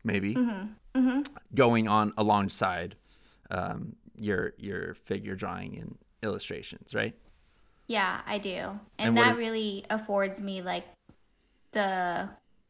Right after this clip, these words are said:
Speaker 2: the ability to say, "I don't need to take this anywhere." Maybe that's, like, the pressure that I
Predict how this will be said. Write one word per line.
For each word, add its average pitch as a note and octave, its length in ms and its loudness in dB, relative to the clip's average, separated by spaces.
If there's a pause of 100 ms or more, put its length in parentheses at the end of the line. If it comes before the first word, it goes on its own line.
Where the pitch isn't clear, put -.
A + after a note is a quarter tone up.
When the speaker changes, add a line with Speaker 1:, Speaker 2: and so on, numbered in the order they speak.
(1080)
Speaker 2:
the A3+ 140 4
ability G3+ 540 2
to G3+ 100 -4
say, F3+ 600 -2 (760)
"I F#3+ 140 -2
don't F3+ 180 -4
need F3 260 -8
to F3+ 300 -6 (380)
take E3 340 -6
this G#3 240 0
anywhere." A#3 460 2
Maybe G3+ 260 0
that's, F3+ 300 -2
like, E3+ 300 -2 (380)
the A3 80 -2
pressure G3 520 -2
that E3 160 -2
I D#3+ 300 -2